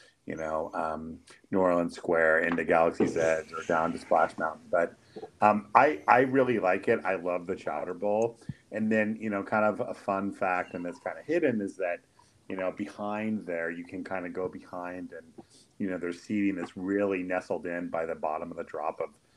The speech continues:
of Splash Mountain. And, um, you know, you get a great view of the pirate ship if it's docked. And, um, you know, it's just a great way,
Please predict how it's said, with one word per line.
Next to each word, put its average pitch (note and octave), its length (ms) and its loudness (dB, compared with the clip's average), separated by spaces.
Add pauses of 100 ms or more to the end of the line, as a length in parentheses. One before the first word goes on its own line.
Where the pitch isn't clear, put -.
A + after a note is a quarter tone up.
(220)
of - 100 -8
Splash E2 440 -4
Mountain. G#2 440 -6
And, F2 360 -6
um, E2+ 380 -6 (420)
you F#2 60 -8
know, F#2 60 -4
you F#2 80 -4
get F#2+ 160 -2
a F2 60 -2
great F#2 300 -2
view F2+ 180 -6
of F2 60 -6
the - 60 -12
pirate B2+ 360 0
ship A#2 220 -2
if A2+ 100 -2
it's - 160 -6
docked. G2 480 -2 (160)
And, E2+ 400 -8
um, E2+ 320 -6 (380)
you F#2 80 -4
know, - 20 -4
it's - 140 -10
just G2+ 200 -4
a G2 40 -2
great F2+ 280 -2
way, F2 260 -4